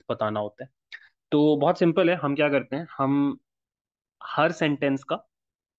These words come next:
लेंथ निकालते हैं और उसको एक लिस्ट में ऐड कर देते हैं। So basically I would write this code, length of x for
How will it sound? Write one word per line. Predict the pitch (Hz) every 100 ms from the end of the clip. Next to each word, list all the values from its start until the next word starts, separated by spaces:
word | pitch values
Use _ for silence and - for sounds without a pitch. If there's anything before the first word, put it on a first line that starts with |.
| _ _ -
लेंथ | 131 131 139 135
निकालते | 120 110 110 151
हैं | - _ _ _ _ _ _ _
और | 127 123 123 120
उसको | 117 113 120 - 139
एक | 139
लिस्ट | 127 120 -
में | 127
ऐड | 110 110
कर | 110
देते | 110 - 131
हैं। | -
So | - 123
basically | 127 123 131 127 127 127
I | 113
would | 120 113
write | 117 113 113
this | 120 - -
code, | 120 - _ _ _ _ _ _ _ -
length | 127 131 160 190 - - _ _ -
of | 127 120 120 _ _ -
x | 127 - - - _ _ _ _ - -
for | 123 123